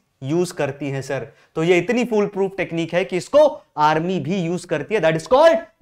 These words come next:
the muscle memory effect। इसमें क्या होता है, जैसे एक एग्जांपल देके आपको समझाता हूं। मान लो अगर तुम्हारे सामने से गोलियां चलनी शुरू हो जाए, जो कि generally आर्मी के जवानों के साथ, आर्मी के अफसर के साथ,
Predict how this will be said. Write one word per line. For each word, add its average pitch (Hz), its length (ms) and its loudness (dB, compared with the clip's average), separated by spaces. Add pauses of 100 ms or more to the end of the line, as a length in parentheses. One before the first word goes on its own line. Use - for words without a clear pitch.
the 240 200 4
muscle 175 420 -2
memory 156 340 -4
effect। 143 340 -8
इसमें 226 280 -2
क्या 220 140 2
होता 160 280 2
है, 190 60 0
जैसे 175 240 -4
एक 185 100 -4
एग्जांपल 285 480 4
देके 190 180 2
आपको 147 220 -2
समझाता 127 380 -8
हूं। 190 120 -4 (280)
मान 214 160 6
लो 233 120 4
अगर 196 160 2
तुम्हारे 185 300 -2
सामने 175 320 -2
से 175 120 -6
गोलियां 170 360 0
चलनी 165 260 -2
शुरू 160 220 -4
हो 147 140 -2
जाए, 151 280 -4 (240)
जो 160 100 2
कि 160 280 -2
generally 165 380 2
आर्मी 156 340 2
के 180 140 0
जवानों 156 380 0
के 175 120 -6
साथ, 202 220 -2
आर्मी 151 280 -2
के 165 100 -4
अफसर 156 260 -4
के 156 140 -4
साथ, 165 180 0